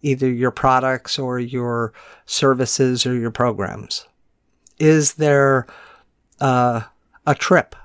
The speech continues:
that you always wanted to take and it, some kind of adventure you wanted to go on, but you were afraid that if you did that, other people would judge you and make comments?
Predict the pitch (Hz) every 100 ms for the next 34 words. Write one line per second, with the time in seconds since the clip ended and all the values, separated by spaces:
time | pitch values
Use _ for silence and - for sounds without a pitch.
0 | _ - 151 147 147 143 147 - 135 135
1 | 131 127 - - 185 170 - - _ -
2 | - - - - 139 135 - _ - -
3 | - 185 208 - 190 170 147 - - _
4 | _ 147 143 147 143 - 139 120 131 127
5 | 120 120 117 117 135 - 131 127 107 104
6 | 104 - - - 170 156 165 170 165 139
7 | - 160 160 156 143 135 - 143 135 165
8 | 170 131 117 113 143 147 151 - 143 -
9 | 135 131 131 123 135 131 127 90 92 -
10 | _ _ _ - 135 135 - - 139 120
11 | 85 - -